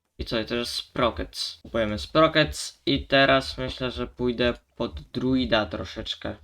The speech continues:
Ale skoro mamy tylko jednego druida, Moabów tutaj dużo nie będzie, to kurde nie wiem. Nie, nie wiem,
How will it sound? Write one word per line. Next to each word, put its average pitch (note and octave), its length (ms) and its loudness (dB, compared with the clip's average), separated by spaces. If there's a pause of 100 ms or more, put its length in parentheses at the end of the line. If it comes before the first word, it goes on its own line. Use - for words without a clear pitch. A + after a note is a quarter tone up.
(200)
Ale C3 280 2
skoro C3 300 -6
mamy C3+ 200 0
tylko C#3 180 -6
jednego C3 220 -2
druida, B2+ 680 0
Moabów B2+ 560 4
tutaj C3 280 0
dużo B2 260 -2
nie B2 120 -2
będzie, A#2 560 0 (280)
to A2 100 -12
kurde C3 540 -2
nie A#2+ 200 0
wiem. G2+ 340 -6 (180)
Nie, A#2+ 340 0
nie B2 160 -4
wiem, G#2+ 260 -6